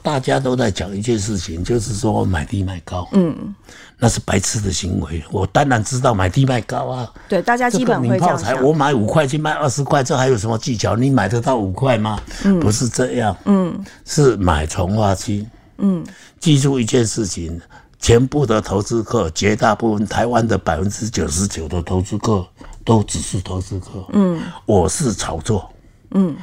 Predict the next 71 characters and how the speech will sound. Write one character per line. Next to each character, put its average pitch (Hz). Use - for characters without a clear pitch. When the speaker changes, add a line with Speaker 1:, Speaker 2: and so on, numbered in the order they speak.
Speaker 1:
炒 165
作 170
就 156
这 127
样， 107
我 95
集 113
中 127
全 107
力， 120
好 107
比 113
说 110
主 107
管 101
从 92
化 101
区， 107
我 101
就 135
是 113
一 -
步 135
一 113
步 135
往 -
上 113
加， 104
一 -
直 95
卖 95
掉。 90
Speaker 2:
嗯。 180
Speaker 1:
好 143
比 107
说 127
我 123
找 90
全 101
部 135
人 87
买 80
林 90
肯 95
大 92
金， 92
林 127
肯 123
大 123
金 120
死 87
了 90
二 -
十 -
八 101
人 82
啊， 87
Speaker 2:
嗯。 202
嗯。 -
Speaker 1:
我 131
找 -
全 117
部 135
人 101
一 139
起 110
买 90
下 110
去 104
就 101
涨 76